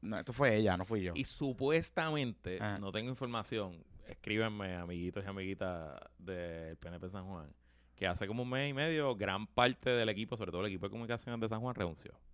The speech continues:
Speaker 1: Bueno.
Speaker 2: De gente que lleva con Miguel desde el Senado.
Speaker 1: Te puedo conf-
Speaker 2: Y que la, la, el, el, el, el,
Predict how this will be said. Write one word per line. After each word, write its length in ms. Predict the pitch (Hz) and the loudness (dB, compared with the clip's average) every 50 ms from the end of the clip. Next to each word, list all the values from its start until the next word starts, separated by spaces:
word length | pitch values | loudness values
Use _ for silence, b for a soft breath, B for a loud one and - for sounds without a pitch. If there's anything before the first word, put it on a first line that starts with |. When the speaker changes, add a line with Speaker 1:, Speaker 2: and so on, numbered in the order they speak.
| B B B B B B B B B - | B B B B B B B B B -10
Speaker 1:
Bueno. 380 | - 90 90 87 82 80 - - - | -6 -2 0 0 0 -2 -4 -4 -2
Speaker 2:
De 100 | 113 104 | -2 0
gente 360 | 101 120 110 107 - 160 147 | 0 0 -2 0 0 2 4
que 120 | 151 143 | 4 4
lleva 240 | 127 120 113 117 131 | 4 6 6 6 4
con 160 | 139 151 151 | 4 2 0
Miguel 340 | 160 160 156 156 190 - - - - | 0 2 4 4 4 2 0 -4 -4
desde 340 | 123 120 113 104 - - | -2 -2 -2 -2 -4 -4
el 100 | 98 95 | -4 -4
Senado. 420 | - - - 76 65 62 - - - - - | -4 -6 -8 -10 -10 -12 -14 -16 -18 -10 -2
Speaker 1:
Te 180 | - 113 107 101 | 0 2 2 2
puedo 320 | - 104 104 104 123 143 | 2 0 2 2 2 2
conf- 160 | 156 160 151 | 2 2 0
Speaker 2:
Y 40 | 135 | 0
que 440 | 117 131 123 117 113 110 107 104 101 | 2 2 2 2 2 2 2 2 2
la, 320 | 101 98 95 95 90 87 85 - - - | 0 0 0 0 -2 -2 -4 -8 -10 -8
la, 300 | 95 95 90 87 87 95 | -4 -4 -2 -2 -2 -2
el, 120 | 98 95 - | -4 -6 -6
el, 180 | - 98 101 - | -6 -6 -6 -6
el, 180 | - 107 101 98 - | -6 -8 -8 -8 -8
el, 220 | 101 98 87 - | -10 -10 -10 -12